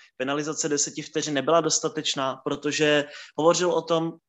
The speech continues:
pokud to tedy nebyla mystifikace, tak o tom hovořil Günther Steiner, který, šéf Haasu, který říkal:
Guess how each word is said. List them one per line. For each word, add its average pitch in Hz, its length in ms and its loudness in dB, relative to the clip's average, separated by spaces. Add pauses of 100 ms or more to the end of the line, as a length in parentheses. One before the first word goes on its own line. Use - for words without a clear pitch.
pokud 190 320 -2
to 180 100 -4
tedy 180 180 -2
nebyla 175 280 0
mystifikace, 156 800 -2
tak 160 140 -4
o 151 60 -2
tom 160 160 -2
hovořil 156 360 -2
Günther 156 300 -6
Steiner, 143 520 -2 (400)
který, 151 360 2
šéf 156 180 2
Haasu, 143 380 0
který 147 340 -4
říkal: 135 420 2